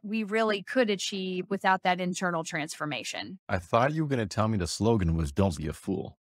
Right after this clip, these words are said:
Speaker 1: I will say that too.
Speaker 2: Let me ask you this question, Amy, based on what you shared recently, which is profound. What is the one question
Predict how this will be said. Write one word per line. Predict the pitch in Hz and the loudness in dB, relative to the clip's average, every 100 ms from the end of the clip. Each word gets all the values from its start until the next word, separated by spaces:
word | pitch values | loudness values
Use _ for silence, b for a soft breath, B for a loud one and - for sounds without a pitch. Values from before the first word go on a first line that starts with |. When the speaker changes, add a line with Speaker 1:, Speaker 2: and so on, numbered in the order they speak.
| - | 2
Speaker 1:
I | 254 | 4
will | 254 370 | 4 2
say | 262 233 | 0 2
that | 220 196 196 | 4 4 2
too. | - 214 113 | -2 0 4
Speaker 2:
Let | 123 165 123 | 6 6 4
me | 160 170 160 | 2 2 2
ask | - 110 110 - | 4 4 4 2
you | 117 107 | 2 2
this | 85 101 95 | 4 2 2
question, | - 82 - 82 | -2 -4 -2 -4
Amy, | 80 90 92 | -2 -2 -2
based | 82 95 101 - | 0 2 2 2
on | 101 98 90 | 2 2 2
what | 104 107 | 2 2
you | 104 | 0
shared | 92 - 98 82 | -2 2 4 4
recently, | 85 85 85 85 | 2 2 4 4
which | 80 80 | 2 2
is | 85 - - - | 0 -2 -8 -2
profound. | 90 - 92 85 76 85 - _ _ _ _ _ _ _ | -2 2 0 2 0 -4 -8 _ _ _ _ _ _ _
What | - 95 123 165 | -6 0 2 4
is | 196 180 - - - - | 4 2 -2 -10 -16 0
the | 104 | 2
one | 95 95 101 113 120 | 2 2 2 2 2
question | 113 - 95 90 - - 65 58 | -2 -4 2 2 0 -6 -6 -8